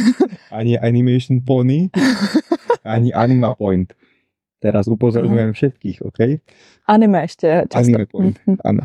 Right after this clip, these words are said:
Speaker 1: áno. Tak jak to, že dvadsiateho piateho prvý dvetisícdvadsaťjeden v čase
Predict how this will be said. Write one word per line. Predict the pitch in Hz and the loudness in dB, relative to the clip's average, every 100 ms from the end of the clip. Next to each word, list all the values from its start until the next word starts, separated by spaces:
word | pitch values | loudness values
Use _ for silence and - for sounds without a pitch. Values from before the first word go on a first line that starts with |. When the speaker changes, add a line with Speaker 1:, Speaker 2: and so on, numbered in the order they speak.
| - | -4
Speaker 1:
áno. | 50 50 107 _ _ _ _ _ _ _ _ _ _ - | -4 -4 -6 _ _ _ _ _ _ _ _ _ _ -2
Tak | 127 | 0
jak | 156 - | 0 -2
to, | - | -4
že | 127 | -2
dvadsiateho | 117 127 143 147 139 | 0 0 0 0 0
piateho | 127 131 139 123 | 0 -2 0 -2
prvý | 113 139 135 | 0 -2 0
dvetisícdvadsaťjeden | 117 120 - - 120 113 127 117 110 127 120 | 0 -2 -2 -2 0 0 -2 -2 0 0 0
v | 117 | -2
čase | - 135 - | -2 -4 -2